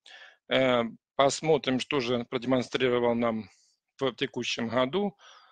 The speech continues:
э, гибрид, э, Си Эксперта. А Си гибрид показывает свои высокие, э, м, качества. Э, урожайность от двадцати пяти центнеров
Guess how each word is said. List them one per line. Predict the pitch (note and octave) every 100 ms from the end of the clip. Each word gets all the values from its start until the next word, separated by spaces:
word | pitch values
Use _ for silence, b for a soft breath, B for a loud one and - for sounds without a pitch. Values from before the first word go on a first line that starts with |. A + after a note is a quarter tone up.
| b -
э, | B2+ B2
гибрид, | A#2 C3 C3 F3 E3+ -
э, | C#3 C3+ C3 A#2+ B B B B _ -
Си | - F3 D#3
Эксперта. | - - C3+ A#2+ A#2 A2+ -
А | - D3+ C3+ B B B B B -
Си | B2+ D#3+ D3+ D#3 C#3+ C#3+
гибрид | C3 C#3 D#3 D3+
показывает | C3+ - D3 C3+ B2+ B2+ A#2+
свои | - C#3 C3+ A#2+ G2+ B B
высокие, | C3+ B2 B2+ D3 B2+ B2+ A#2+ A#2+ G2+ _ _ B B B B B _
э, | C3 B2+ B2 A2+
м, | - C3+ B2+ - -
качества. | E3 F#3 F#3 - E3+ E3 D3+ C3+ B B _ _ b b b b _
Э, | - B2+ A#2+ A#2+ - _
урожайность | C#3+ D3 D3 C3+ B2 - -
от | D#3 C3+
двадцати | C#3 C#3 - C#3+
пяти | C#3 - F3+
центнеров | F#3 G3 F#3 F#3+ F3 D#3+